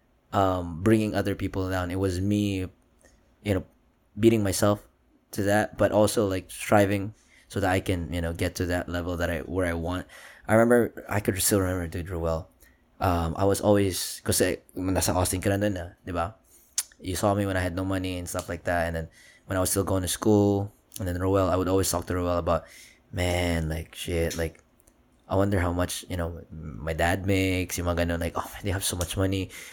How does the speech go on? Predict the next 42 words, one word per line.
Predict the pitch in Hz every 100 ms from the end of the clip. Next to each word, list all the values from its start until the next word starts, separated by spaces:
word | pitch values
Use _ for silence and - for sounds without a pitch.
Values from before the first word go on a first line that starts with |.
| -
I | 117
would | 135
always | 156 160
have | 139 117
that | 110 - -
in | 110
my | 104
mouth, | 113 131 87
right? | 110 127 -
Again, | 90 87 80
it's | 82
a |
chip | - -
on | 87
my | 85
shoulder. | 95 90 82 - _ _ - - _ -
And | 98 98
then, | 95
um, | 92 92 87 85 80 - _ _ _ _
and | -
then | 92 90
Roel | 92 92
was | 90
like, | - 80
"Dude, | 131 139
you're | 101 101
still | 185
in | 143
school. | - - 117 80 - _ _ _ _ _ _ _ _ _ _ - _
You're | 117 117
still | 175
in | 104
school. | - 135
Like, | 98 90 - _ _ _
once | 95 120 151
you | 160
finish | 156 139 131 120 - - - _ _ -
what | 113
you're | 110 110
go-, | 95 110
like, | 107 104 92 92
because | 110 - 92 78